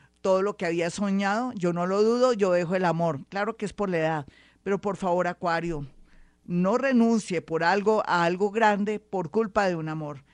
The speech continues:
Vamos con los nativos de Piscis. Los nativos de Piscis tienen a su favor que van a conocer gente importante, importante en todo sentido, desde lo moral,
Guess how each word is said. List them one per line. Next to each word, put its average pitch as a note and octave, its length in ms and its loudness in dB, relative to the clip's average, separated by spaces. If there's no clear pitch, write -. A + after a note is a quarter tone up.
Vamos G3 320 -10
con A#3 160 -6
los A3 100 0
nativos G#3 520 -2
de A3 100 -2
Piscis. E3 580 -10
Los F#3 160 -4
nativos G3+ 460 -2
de A3+ 140 -4
Piscis A#3+ 560 -8
tienen A3+ 400 4
a C4+ 80 0
su A#3 200 -4
favor G#3+ 580 0
que G#3+ 360 6
van G#3 300 -2
a C#4+ 140 -2
conocer A3 580 -2
gente C4 440 -2
importante, E3+ 920 -2
importante A3 560 -4
en B3+ 120 -8
todo B3+ 260 0
sentido, F#3+ 500 -2
desde E3+ 320 -2
lo E3+ 100 0
moral, G#3+ 640 0